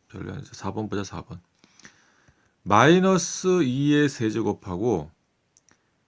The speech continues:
자, 일단 마이너스 이의 세제곱 보자. 마이너스 이의 세제곱은 세 번 곱하는 거야. 세 번 곱-, 뭐를, 뭐를 세 번 곱-,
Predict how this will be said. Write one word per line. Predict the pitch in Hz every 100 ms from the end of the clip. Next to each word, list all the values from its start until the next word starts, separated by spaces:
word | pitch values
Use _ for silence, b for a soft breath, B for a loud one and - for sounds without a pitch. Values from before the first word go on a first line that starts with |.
| _ _ _ _
자, | - - - - - 98 - - 101 92
일단 | 90 110
마이너스 | 95 113 147 139
이의 | 127 123
세제곱 | 98 92 85 -
보자. | 87
마이너스 | 82 110 147 160 147
이의 | 143
세제곱은 | 113 101 92 98 123 90 -
세 | - 120
번 | 156
곱하는 | 139 - 107 85
거야. | 76 73 71 _ _ _ _
세 | -
번 | 87 92
곱-, | 85
뭐를, | 92 107 120 110 -
뭐를 | - 104 135 135
세 | 117
번 | 104
곱-, | -